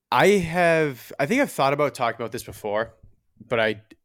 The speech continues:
somehow either forgot or something else came up. My biggest pet peeve, and again, I probably sound like an absolute jackass, but when people who work in, like, the food industry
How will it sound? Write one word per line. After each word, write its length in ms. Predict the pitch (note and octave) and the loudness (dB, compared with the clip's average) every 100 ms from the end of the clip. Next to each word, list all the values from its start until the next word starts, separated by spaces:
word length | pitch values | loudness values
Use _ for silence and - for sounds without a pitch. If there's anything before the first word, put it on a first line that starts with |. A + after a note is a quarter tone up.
| _ - | _ -14
somehow 540 | - C3 A2 A#2 A2+ A#2 | -6 -4 -4 -4 -2 -2
either 160 | A#2 | -6
forgot 360 | A2 G#2+ G#2+ A#2 | -10 -4 -2 -2
or 80 | - | -6
something 260 | G#2+ G#2 | -10 -8
else 160 | G2+ G2+ | -8 -10
came 180 | A2 G2+ | -8 -6
up. 260 | A2 - _ _ _ _ _ _ _ _ | -6 -8 _ _ _ _ _ _ _ _
My 380 | A2 A2 B2+ G3+ | -8 -2 0 0
biggest 720 | D3+ - C#3 C3 E3 - _ | -4 -2 -2 0 -4 -6 _
pet 280 | - C3+ - | -4 -4 -6
peeve, 460 | - A2 C3+ - - _ - | -8 -6 -6 -10 -18 _ -4
and 100 | B2 | -2
again, 280 | A#2+ G#2+ - _ _ - | 0 -4 -8 _ _ -10
I 100 | A2+ | -8
probably 240 | A#2+ A#2+ G#2+ | -2 -2 -2
sound 360 | - A2+ A2 | -2 -2 -2
like 140 | A2+ A2 | -4 -4
an 80 | |
absolute 560 | A2 G#2+ - A2+ G#2+ F#2 | -4 -6 -6 -8 -8 -6
jackass, 560 | - G#2 G2+ F#2 F2+ - _ | -4 -4 -4 -10 -14 -16 _
but 260 | C3 G#2 - _ _ _ _ _ _ _ _ _ - | 0 0 -4 _ _ _ _ _ _ _ _ _ -2
when 240 | C#3+ B2 | 0 0
people 480 | - F3+ F#3 A#3+ B3 | -4 -6 0 2 2
who 240 | - B3+ | 0 0
work 560 | F#3+ A2+ A2 A#2 E3 - _ _ - | 0 0 2 2 0 -4 _ _ -4
in, 360 | C3 B2 D3 | -2 0 0
like, 260 | C3+ A#2 - | 0 -2 -4
the 80 | A2 | -10
food 340 | - A#2 A2 | -6 -4 -2
industry 720 | B2 C3+ D3 - E3+ F#3+ F#3 | -4 -4 -8 -4 -4 -4 -8